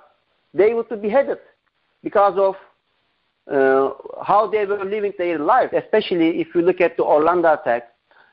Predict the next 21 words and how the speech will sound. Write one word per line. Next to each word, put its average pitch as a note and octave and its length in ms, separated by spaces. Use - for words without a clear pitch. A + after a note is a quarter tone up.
uh, C3+ 320
Nice F#3+ 320
attack, D3+ 460
Paris F#3 340
attack, D3+ 300
and C#3+ 160
Brussels G#3 400
attacks. B2 360
We F#3+ 120
can G#3+ 320
see A#3 320
a - 60
common, G#3 420
uh, C#3+ 400
thing G3+ 240
in E3+ 200
those E3+ 220
attacks D#3 400
that D3+ 240
if G3 200
those A3+ 240